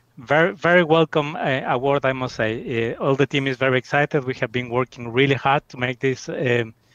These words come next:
cooperation with universities something sustainable, something meaningful, and something that adds value both to the, to the, to the organization, to the university, and to the country as well. So I'm sure that all my team is celebrating now.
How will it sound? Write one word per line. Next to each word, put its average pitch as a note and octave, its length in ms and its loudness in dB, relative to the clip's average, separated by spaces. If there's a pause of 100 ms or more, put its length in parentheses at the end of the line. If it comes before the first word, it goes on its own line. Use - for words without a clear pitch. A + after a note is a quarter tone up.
(420)
cooperation D3 500 2
with C#3 140 -2
universities C3 580 -2
something C3 320 -8
sustainable, C#3+ 760 -2
something A#2+ 440 -8
meaningful, C#3 640 -2 (360)
and B2 140 0
something D3 320 -4
that C3 160 2
adds C#3+ 220 0
value B2+ 380 0
both C3+ 480 -2
to C#3+ 120 -2
the, B2 360 0
to C3 100 -6
the, A2+ 240 -2
to B2 100 -10
the A#2 60 -4
organization, A2+ 680 -2
to C3 100 -8
the A#2+ 100 -4
university, A#2+ 600 -2
and A#2 120 -2
to - 80 -10
the A2+ 100 -2
country B2 340 -4
as G#2+ 100 -6
well. G#2 240 -2 (400)
So - 140 0
I'm C3 80 0
sure D#3+ 200 2
that C#3+ 220 2
all D#3 160 2
my C#3+ 140 2
team C3 200 -2
is B2+ 100 -4
celebrating B2 680 0
now. G#2+ 240 -4